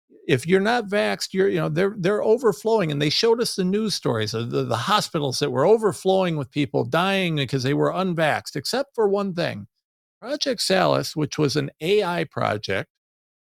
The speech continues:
uh, done through, uh, Joint Artificial Intelligence Center, the D O D, and a group called Umetrics,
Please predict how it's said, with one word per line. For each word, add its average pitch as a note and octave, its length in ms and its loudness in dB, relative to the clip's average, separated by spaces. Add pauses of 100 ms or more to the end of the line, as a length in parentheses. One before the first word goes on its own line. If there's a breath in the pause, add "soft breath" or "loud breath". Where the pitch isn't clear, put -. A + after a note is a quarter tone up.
uh, C3 240 2
done D3+ 320 -2
through, D#3 340 2
uh, C#3+ 460 0
Joint D3+ 300 0
Artificial D3+ 500 0
Intelligence C#3+ 560 -2
Center, D3 460 0
the B2+ 120 -4
D D3+ 220 -2
O D3+ 80 2
D, C#3+ 640 0
and B2 320 -6
a C3+ 300 -2
group D3+ 320 -4
called C3 260 -2
Umetrics, B2 800 -4